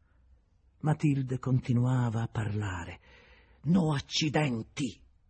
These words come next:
si disse, "non ricorrerò in appello."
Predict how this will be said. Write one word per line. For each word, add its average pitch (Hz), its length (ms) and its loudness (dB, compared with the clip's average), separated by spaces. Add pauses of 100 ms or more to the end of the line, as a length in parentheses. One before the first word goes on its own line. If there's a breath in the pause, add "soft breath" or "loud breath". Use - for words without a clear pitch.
(180)
si - 220 -6
disse, 104 460 -4 (360 loud breath)
"non 196 240 8
ricorrerò 170 600 4
in 101 100 -2
appello." - 600 -6